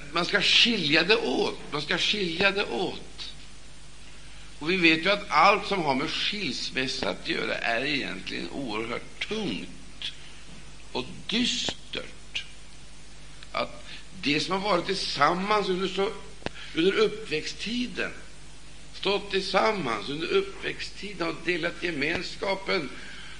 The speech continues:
och hämtat upp näring under långa tider, det ska skiljas åt vid skördetiden. Ja.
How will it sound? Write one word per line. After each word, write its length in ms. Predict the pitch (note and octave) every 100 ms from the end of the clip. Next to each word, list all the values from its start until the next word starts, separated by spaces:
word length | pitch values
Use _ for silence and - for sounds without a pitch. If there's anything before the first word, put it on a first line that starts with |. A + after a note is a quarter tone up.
| -
och 180 | F3+
hämtat 680 | D3+ D#3 F3+ E3 - - -
upp 240 | F3+ -
näring 800 | E3+ F3+ F#3 C#3 A#2 B2+ F#3 F3+ - - - -
under 460 | E3+ E3 E3 F#3 -
långa 640 | D3+ F3 F3 B2 C3 D#3 D#3 -
tider, 600 | F#3 F3+ A#2 E3 F3+ G#2+ - - - - - - - -
det 120 | C#3
ska 220 | C#3 D#3 D3
skiljas 600 | - D#3+ D#3 D#3+ E3+ -
åt 180 | C3 A#2 -
vid 220 | B2+ C#3 - -
skördetiden. 1800 | - - - A3 G3+ A#2 G2+ A#2 - - - B3+ C#4 A#3 - F#2+ E2+ - - - - - - - - -
Ja. 60 | -